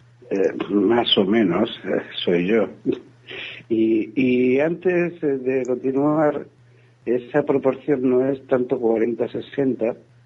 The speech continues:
<clears throat> sino que se puede convertir en,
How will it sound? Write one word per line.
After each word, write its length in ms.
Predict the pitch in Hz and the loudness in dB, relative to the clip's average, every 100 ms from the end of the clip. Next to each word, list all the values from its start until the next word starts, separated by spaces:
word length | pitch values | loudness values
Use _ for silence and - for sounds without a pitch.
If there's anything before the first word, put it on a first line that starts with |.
| _ _ - _ _ _ _ - | _ _ -20 _ _ _ _ -2
<clears throat> 0 | |
sino 880 | 220 - 226 240 180 131 - 135 127 | -2 2 2 4 2 0 -2 -4 -4
que 160 | 123 | -4
se 100 | 123 | -4
puede 280 | 117 131 131 | -2 -4 0
convertir 500 | 143 113 107 117 113 | -2 -2 -2 0 2
en, 540 | 113 107 101 90 82 | 0 0 -2 -4 -6